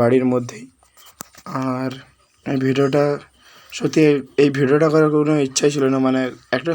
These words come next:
শর্টস করতাম, সেখান থেকে শর্টসটাকে, শর্টসটাকে আমি ছেড়ে দিতাম। আর সেখানে তমলুকে গিয়ে আমার মনে হলো যে না, আজকে একটা লং ভিডিও করে নিই। আর এই লং ভিডিও, তাই আমি আজকে এই লং ভিডিওটা বানাচ্ছি।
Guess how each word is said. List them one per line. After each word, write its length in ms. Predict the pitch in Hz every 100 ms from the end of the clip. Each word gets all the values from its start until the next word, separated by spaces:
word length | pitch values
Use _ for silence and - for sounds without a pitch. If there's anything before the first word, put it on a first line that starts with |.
| 156
শর্টস 260 | 143 135 -
করতাম, 300 | 151 - 202 240 -
সেখান 200 | 147 127 123
থেকে 140 | 160 - _ _ - -
শর্টসটাকে, 540 | - 139 127 - 139 185 - -
শর্টসটাকে 520 | - 131 127 - 143 156
আমি 120 | 156 160
ছেড়ে 180 | - 127 120
দিতাম। 220 | 117 131 - - - - - 139
আর 160 | 135 127 135 135 127 -
সেখানে 320 | 139 147 160 160 - - -
তমলুকে 400 | 143 139 143 147 143
গিয়ে 140 | 139 143 139
আমার 160 | 135 123
মনে 140 | 127 131
হলো 140 | 131 131
যে 80 | 131
না, 140 | 123 131 127
আজকে 180 | 123 123
একটা 140 | 123 123
লং 160 | 123 127
ভিডিও 200 | 135 131 123
করে 160 | 123 127
নিই। 100 | 151 156 _ _ - - _ -
আর 80 | 131
এই 120 | 127 120
লং 200 | 123 123 127
ভিডিও, 240 | 127 135 131 - -
তাই 140 | 147 160
আমি 140 | 151 151 - 123
আজকে 200 | 131 131 135
এই 60 | 131 127
লং 80 | 127 127
ভিডিওটা 300 | 127 127 131 127
বানাচ্ছি। 380 | 139 143 -